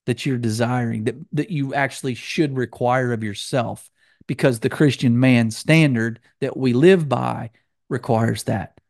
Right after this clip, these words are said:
demands that. We demand that of each other, hold each other accountable. But if you're not bearing fruit, guys,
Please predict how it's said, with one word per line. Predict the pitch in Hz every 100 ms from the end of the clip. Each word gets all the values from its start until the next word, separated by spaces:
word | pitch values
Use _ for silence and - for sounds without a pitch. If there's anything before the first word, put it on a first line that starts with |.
| _ -
demands | 139 127 135 131 131 117
that. | 120 120 - - _ _ _ _ _
We | 139 190 240
demand | 208 196 196
that | 196 196
of | 185
each | 170
other, | 208 247 196 107 _ _ _ _ _
hold | - 202 233
each | 202
other | 147 190 226
accountable. | - 117 104 85 - -
But | 170 180 - - _ _ -
if | -
you're | 185
not | 214 202
bearing | 202 202 180
fruit, | - 240 233 190
guys, | 170 185 202 196